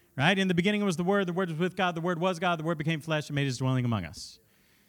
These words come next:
First John four seventeen is, "He, Jesus, is, so are you here in this world."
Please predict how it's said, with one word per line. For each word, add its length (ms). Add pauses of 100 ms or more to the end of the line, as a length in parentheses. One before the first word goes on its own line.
(140)
First 200
John 160
four 160
seventeen 440
is, 160
"He, 240
Jesus, 420
is, 240
so 220
are 240
you 320
here 220
in 80
this 180
world." 380